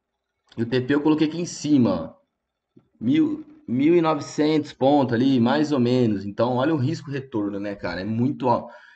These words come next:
é muito bacana. Então, agora é aguardar aqui, ó. Por que que eu coloquei aqui essa demanda? Isso aqui é verde, cara. Deixa eu só mudar a cor aqui pra ficar bem legalzinho aqui, tá ok?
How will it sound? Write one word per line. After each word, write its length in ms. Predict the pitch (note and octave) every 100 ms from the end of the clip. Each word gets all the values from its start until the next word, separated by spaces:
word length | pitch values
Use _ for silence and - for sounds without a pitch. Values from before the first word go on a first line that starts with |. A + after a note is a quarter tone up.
| -
é 80 | G#2
muito 800 | B2 D#3+ D#3 C#3 B2+ A2+ G2+ F2
bacana. 680 | G#2+ A#2 - - B2 - - - - - - - _ _ -
Então, 220 | C3 E3+
agora 400 | E3 D#3+ F#3 F3
é 220 | - E3+ -
aguardar 480 | E3 F3 F3+ F3 F#3
aqui, 220 | F3 D3
ó. 40 |
Por 160 | B2 G3+
que 120 | A3+
que 60 | A3+
eu 60 |
coloquei 360 | G#3+ G3 F3+ F3
aqui 400 | D#3+ - D#3 D#3+
essa 720 | C3 C#3 - D3+ C3+ A#2+ G#2+ G#2
demanda? 640 | A2+ D3+ D3 C3 A2+ G2
Isso 120 | F2+
aqui 300 | A#2+ - E4 - _ -
é 160 | B2
verde, 580 | C3 F#2 A#2+ A2+ D#2+ -
cara. 340 | - D2+ A1 A#1
Deixa 180 | -
eu 40 | G2+
só 160 | -
mudar 300 | A#2 A2+ G2+
a 80 | F#2+
cor 380 | - - F2+ F#2
aqui 360 | D#2+ F#2 A2 A#2
pra 320 | A2+ G#2+ F#2 _ _ -
ficar 260 | F2+ G#2
bem 100 | G2
legalzinho 500 | G2+ G2 F#2 F#2+ F#2+
aqui, 340 | F2 - D#2 -
tá 100 | D2+
ok? 480 | C#2+ - F2+ F#2+